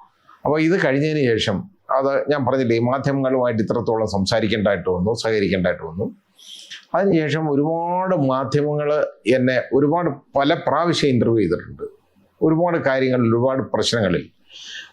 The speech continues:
വലിയ പ്രോഗ്രാംസിലൊക്കെ, ഇപ്പം മനോരമയുടെയൊക്കെ, ആ, ശ്രീ ജോണി ലൂക്കോസ് വന്ന് നേരിട്ട് ചെയ്യുന്ന ഒരു പ്രോഗ്രാം ഉണ്ട്. അതിവിടെ വെച്ച് തന്നെ എൻ്റെ വീട്ടിലാണ് അത് ഷൂട്ട് ചെയ്തത്, നേരെ ചൊവ്വ എന്ന് പറയുന്ന പ്രോഗ്രാം.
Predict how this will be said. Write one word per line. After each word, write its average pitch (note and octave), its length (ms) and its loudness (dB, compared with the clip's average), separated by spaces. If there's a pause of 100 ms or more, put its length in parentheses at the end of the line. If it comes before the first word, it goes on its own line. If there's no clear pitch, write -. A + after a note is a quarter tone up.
വലിയ G3 340 2
പ്രോഗ്രാംസിലൊക്കെ, C#3+ 840 0
ഇപ്പം A2+ 280 0
മനോരമയുടെയൊക്കെ, D3 1160 0 (400)
ആ, A#2 580 0 (1080)
ശ്രീ C3 300 0
ജോണി D3 240 2
ലൂക്കോസ് C3+ 440 0
വന്ന് A#2 280 2
നേരിട്ട് B2 260 0
ചെയ്യുന്ന A#2 240 2
ഒരു G#2+ 100 0
പ്രോഗ്രാം G2+ 480 0
ഉണ്ട്. E2+ 160 -4 (440)
അതിവിടെ F3+ 300 2
വെച്ച് D#3 180 0
തന്നെ C3 220 0 (360)
എൻ്റെ B2 400 2
വീട്ടിലാണ് B2+ 520 0
അത് F#2+ 220 -2
ഷൂട്ട് G#2 280 0
ചെയ്തത്, G2+ 260 2
നേരെ C#3 220 2
ചൊവ്വ A#2 260 2
എന്ന് A2 140 -2
പറയുന്ന G2 280 0
പ്രോഗ്രാം. F2 480 -2